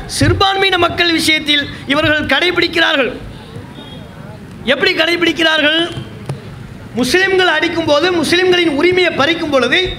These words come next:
அவர்களை அடக்கக்கூடிய விதமாக அடக்குமுறை சட்டங்களை பிறப்பிக்கின்ற பொழுது, அதற்கு ஆதரவாக சிறுபான்மையின மக்களுக்கு நியாயம் கேட்டு, நீதி கேட்டு யாருமே குரல் எழுப்பக்கூடாது.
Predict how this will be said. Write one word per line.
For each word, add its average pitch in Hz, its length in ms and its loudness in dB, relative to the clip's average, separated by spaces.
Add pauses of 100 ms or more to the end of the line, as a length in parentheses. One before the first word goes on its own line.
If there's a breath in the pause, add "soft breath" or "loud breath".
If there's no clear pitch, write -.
(680)
அவர்களை 330 360 2
அடக்கக்கூடிய 381 720 0
விதமாக 339 380 2 (280)
அடக்குமுறை 370 720 2
சட்டங்களை 339 480 2
பிறப்பிக்கின்ற 320 580 2
பொழுது, 311 300 2 (300)
அதற்கு 247 320 0
ஆதரவாக 294 640 2 (1120)
சிறுபான்மையின 370 640 2
மக்களுக்கு 330 440 0
நியாயம் 311 420 0
கேட்டு, 330 320 0
நீதி 320 300 2
கேட்டு 285 280 0
யாருமே 320 400 2
குரல் 330 320 2
எழுப்பக்கூடாது. 277 600 0